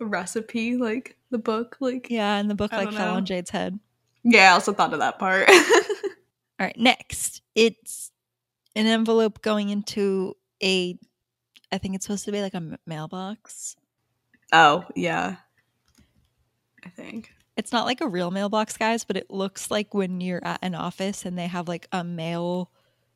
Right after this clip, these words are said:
Speaker 1: Room.
Speaker 2: like,
Speaker 1: <laughs>
Speaker 2: yeah, kind of. Or not even a room, but, like, when they have, like, a little tray where you put the outgoing mail for
Speaker 1: When
Speaker 2: someone
Speaker 1: I
Speaker 2: to, like, grab it and take it, if that makes sense.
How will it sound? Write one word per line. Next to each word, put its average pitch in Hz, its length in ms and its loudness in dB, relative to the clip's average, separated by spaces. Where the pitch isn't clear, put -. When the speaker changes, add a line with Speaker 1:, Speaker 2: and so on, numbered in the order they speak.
Speaker 1:
Room. 214 300 0
Speaker 2:
like, 226 140 8
Speaker 1:
<laughs> - 1300 -6
Speaker 2:
yeah, 190 460 2
kind 175 340 -4
of. 175 260 -4
Or 202 240 -2
not 254 120 0
even 269 160 -2
a 214 80 0
room, 185 320 -2
but, 190 120 -2
like, 190 200 -4
when 202 280 -2
they 202 120 0
have, 190 320 -4
like, 196 160 -2
a 185 40 -2
little 185 280 0
tray 170 460 -6
where 170 120 -4
you 170 160 -8
put - 240 -8
the 160 140 -8
outgoing 170 480 -8
mail 160 400 -10
for 208 120 4
Speaker 1:
When - 100 2
Speaker 2:
someone 262 200 4
Speaker 1:
I - 40 -2
Speaker 2:
to, 226 100 -2
like, 185 180 0
grab 160 300 -6
it 175 140 -6
and 180 120 -10
take - 240 -8
it, 196 260 -6
if 196 100 -14
that 180 120 -10
makes 190 200 -12
sense. - 540 -14